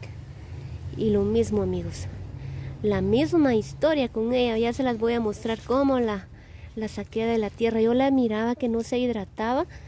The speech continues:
y sus hojitas estaban bien opacas, grises. No tiene ese color verdecito brilloso, bonito, no, que bien opaco. Entonces,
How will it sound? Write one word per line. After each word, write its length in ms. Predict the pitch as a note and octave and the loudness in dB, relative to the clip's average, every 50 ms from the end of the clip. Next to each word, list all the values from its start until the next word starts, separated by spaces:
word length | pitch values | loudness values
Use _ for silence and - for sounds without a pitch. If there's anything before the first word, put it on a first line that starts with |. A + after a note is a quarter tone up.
| - - - - - - - - - | -18 -18 -20 -20 -18 -18 -16 -10 -8
y 80 | A3+ A3 | -6 -4
sus 160 | A3+ A3 G#3+ | -4 -2 -4
hojitas 340 | A3 G3+ - A#3 - B3 A#3+ | -4 -4 -4 -2 -2 0 0
estaban 480 | A#3+ A3 - A#3+ A#3 A#3 A#3 A3+ A3+ A3+ | 0 -2 -2 -2 0 0 2 0 0 0
bien 500 | A#3+ C4 C#4 C#4+ C#4+ D4 C#4+ C#4+ C#4 C4+ | 0 2 2 4 4 4 4 2 2 2
opacas, 720 | B3 A3+ C#3 C#3 - G#3+ G#3+ A3+ - - A#3+ A3+ - - | 0 -2 -2 -4 -6 -4 -4 -4 -4 -6 -8 -8 -6 -4
grises. 540 | G#3 A3+ A3 G#3 G3+ - - - C4 C4 - - - - - - - - - - - - - | 0 2 2 2 2 0 -2 -2 -2 -2 -2 -8 -10 -10 -10 -10 -10 -10 -10 -10 -10 -6 -4
No 80 | A3+ A3 | -4 -2
tiene 300 | - G#3+ G#3+ A3 A3+ A#3 | 4 4 4 6 6 4
ese 160 | A#3 B3+ A#3 | 4 2 0
color 360 | - - A3 A3 A3+ A3+ A3 | 0 2 2 2 4 2 2
verdecito 880 | G#3+ A#3 A3+ G#3+ G#3 G3+ - A#3 A3 - B3 A#3+ A#3 A3+ A3 G#3 G3 - - - - - - - | 2 0 0 0 -2 -2 -2 -4 -4 0 2 2 4 4 2 2 0 -2 -6 -8 -10 -10 -6 -2
brilloso, 840 | A3+ A#3 A3+ A3+ G#3 G#3 G#3 A3 A#3+ C4 C#4 D4 C#4+ - C#4 B3 | 0 2 2 2 2 2 2 4 4 6 4 4 4 2 0 0
bonito, 400 | A3 G#3+ G#3 A3+ B3+ B3+ C4+ B3+ | 2 0 0 0 0 0 0 0
no, 160 | B3+ B3 B3 | 2 0 0
que 160 | - C4 B3 - - - - - - - - - - - | 0 0 -2 -2 -2 -4 -4 -4 -4 -4 -4 -4 -2 0
bien 200 | B3 C4+ C#4+ D4+ | 2 2 4 4
opaco. 580 | C#4 C4 - - E4 F#4 - - - B3+ A#3+ - - - | 2 0 2 2 0 0 0 0 0 0 0 0 -4 -6
Entonces, 380 | - - B3 A#3+ C4 C4 - | -2 -2 -2 0 0 -2 -2